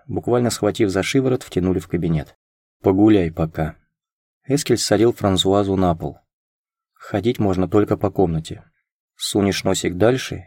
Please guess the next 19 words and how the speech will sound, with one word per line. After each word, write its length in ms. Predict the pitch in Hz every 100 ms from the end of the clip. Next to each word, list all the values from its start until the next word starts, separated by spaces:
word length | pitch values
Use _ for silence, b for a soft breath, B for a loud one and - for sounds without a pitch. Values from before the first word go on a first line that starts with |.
| -
и 100 | 98
носика 360 | 98 98 101 95
не 120 | 98
останется, 720 | - - 85 80 - - -
в 120 | - -
прямом 420 | 98 95 95 104
смысле 420 | - 95 87 95
слова. 480 | - 90 80 78 _ _ -
Всё 220 | - 131
поняла?» 400 | 143 101 82 80 _ _ _ _ _ _ -
«Да», 340 | 95 87 82 _ _ _ - 104
несмело 400 | 92 95 92 85
ответила 380 | 92 87 87
куколка 480 | 85 127 135 123 123
и 160 | - 98
отошла 420 | 87 90 - 98
за 100 | 87
спину 300 | - 90 87
хозяйки. 600 | 90 85 85 78 -